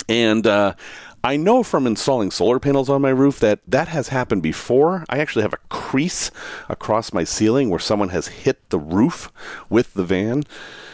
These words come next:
And I could barely see out the window a corner of them working on my van, and they didn't even use the lift. They used floor jacks. And I thought, "Oh, well, yeah, that solves that problem."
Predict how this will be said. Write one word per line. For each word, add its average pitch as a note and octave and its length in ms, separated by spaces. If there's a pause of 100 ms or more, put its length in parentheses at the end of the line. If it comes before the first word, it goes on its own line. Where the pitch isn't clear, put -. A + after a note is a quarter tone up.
(540)
And A3+ 320
I A3+ 240
could C#3 340
barely C4 300
see A3 180
out G#3 140
the E3+ 80
window F3+ 320
a A2 60
corner E3+ 520
of G2 120
them G#2 180
working A#2 260
on A2+ 60
my A2 120
van, C#3 320
and A2 360
they A#2 160 (200)
didn't A#2 220
even C#3+ 220
use D3+ 160
the F3+ 100
lift. - 440 (420)
They F#2 100
used C#3 240
floor C#4 320
jacks. - 500
And A2 120
I A#2 40
thought, A#2+ 360
"Oh, - 260
well, D3+ 400
yeah, C3 300 (160)
that A2 180
solves D3+ 320
that F#3 220
problem." E2+ 400